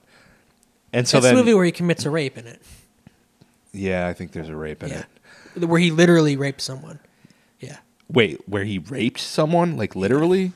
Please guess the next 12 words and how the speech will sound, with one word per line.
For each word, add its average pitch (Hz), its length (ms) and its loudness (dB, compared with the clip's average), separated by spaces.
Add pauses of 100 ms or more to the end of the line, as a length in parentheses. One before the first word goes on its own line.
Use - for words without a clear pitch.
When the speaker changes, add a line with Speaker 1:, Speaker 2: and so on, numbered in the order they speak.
(140)
Speaker 2:
I 143 40 -12
was 131 80 -12
reading 131 200 -12
about 139 180 -16
that 156 220 -16
the 143 100 -16
other, 139 120 -16 (140)
like, 135 200 -12
a 131 60 -12
while 139 260 -14
ago. 139 200 -14 (920)
Speaker 1:
Ugh. 85 440 -6